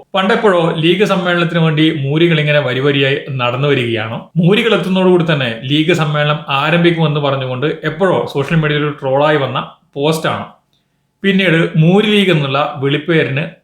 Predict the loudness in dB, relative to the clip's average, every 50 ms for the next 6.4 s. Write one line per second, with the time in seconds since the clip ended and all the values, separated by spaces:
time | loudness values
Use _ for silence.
0 | _ _ _ -6 -2 0 0 2 2 2 2 0 0 0 0 2 2 2 0 0
1 | 0 0 -2 -2 -2 -4 -4 -6 -6 -6 -4 -4 -4 -2 -2 -2 0 0 0 0
2 | 0 -2 -2 -4 -4 -4 -4 -4 -4 -6 -8 -8 -8 -10 -12 -10 -6 -2 0 0
3 | 0 0 2 2 2 2 2 0 -4 -6 -10 -6 -2 0 2 2 2 2 0 0
4 | 0 0 0 2 0 0 0 0 0 0 2 2 2 2 2 2 2 0 0 0
5 | -2 -8 -14 _ _ _ _ -8 -4 -2 0 0 2 2 2 0 0 0 0 0
6 | 2 2 0 0 -2 -4 -8